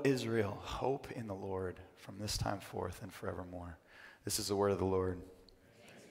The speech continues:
Thanks be to God. Let's pray. God, I praise you for your word. I pray that you would speak to us here this morning. I pray that you would strengthen my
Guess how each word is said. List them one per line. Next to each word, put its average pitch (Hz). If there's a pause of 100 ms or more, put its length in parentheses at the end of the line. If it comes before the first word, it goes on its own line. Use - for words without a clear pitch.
(560)
Thanks 113
be -
to 98
God. 95
Let's 107
pray. 95
God, 107
I 98
praise 101
you 92
for -
your 92
word. 95 (1040)
I -
pray 104
that 95
you 95
would 90
speak -
to 101
us 95
here 104
this -
morning. 95
I 104
pray 101
that 95
you 98
would 92
strengthen -
my -